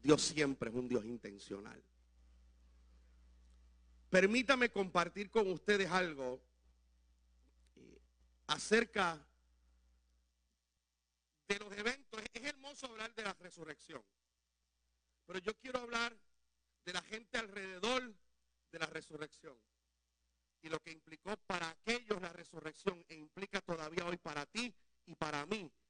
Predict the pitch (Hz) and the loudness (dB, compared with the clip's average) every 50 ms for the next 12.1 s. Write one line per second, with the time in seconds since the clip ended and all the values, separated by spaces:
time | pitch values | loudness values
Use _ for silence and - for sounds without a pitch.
0 | _ _ - 127 120 117 117 107 - 117 107 107 107 - - - 131 101 98 104 | _ _ -16 -14 -12 -12 -12 -14 -14 -16 -16 -16 -16 -16 -10 -8 -8 -8 -8 -14
1 | _ _ _ _ _ _ _ _ _ _ _ _ _ _ _ _ _ _ _ _ | _ _ _ _ _ _ _ _ _ _ _ _ _ _ _ _ _ _ _ _
2 | _ _ _ _ _ _ _ - - - - 190 185 - 226 226 247 262 269 254 | _ _ _ _ _ _ _ -16 -12 -6 -6 -6 -2 -2 0 0 0 -2 -2 0
3 | 240 214 196 196 214 202 - - 202 190 185 - - 160 135 120 110 - _ _ | 0 2 2 2 0 -2 -2 -4 -4 -6 -6 -10 -10 -10 -10 -12 -20 -20 _ _
4 | _ _ _ _ _ _ _ _ - 170 196 214 226 233 220 185 156 208 214 220 | _ _ _ _ _ _ _ _ 8 10 10 12 12 10 10 12 12 12 12 12
5 | 214 185 - - 156 127 113 - - - - - - - - - - - - - | 12 12 12 12 12 12 12 10 -2 -12 -14 -14 -14 -14 -14 -14 -14 -14 -14 -14
6 | - - - - - - - - - - - 170 175 190 185 - - 180 160 175 | -14 -14 -14 -14 -14 -14 -16 -14 2 12 12 12 12 12 12 12 12 12 12 12
7 | 175 165 156 147 139 135 127 123 113 107 101 95 - - - - - - - - | 12 12 12 12 12 12 12 12 12 10 6 2 -2 -10 -14 -16 -16 -16 -16 -16
8 | - - - - - - - - - - - - - - - - - - - - | -16 -16 -16 -16 -16 -16 -16 -14 -14 -14 -14 -16 -16 -16 -16 -16 -14 -14 -14 -14
9 | - - - - - - - - - - - - 165 208 214 214 220 220 247 240 | -14 -14 -14 -14 -14 -14 -14 -14 -14 -2 8 12 12 12 12 12 12 12 10 4
10 | - - - - 180 165 - 190 180 - 180 165 170 156 151 170 185 185 180 - | 0 0 8 10 12 12 12 10 10 12 12 12 12 12 12 12 12 12 12 12
11 | 160 147 160 170 - - - 160 151 165 160 160 160 156 143 131 123 113 110 104 | 12 12 12 12 12 12 12 12 12 12 12 12 12 12 12 12 12 10 8 4
12 | 107 | -2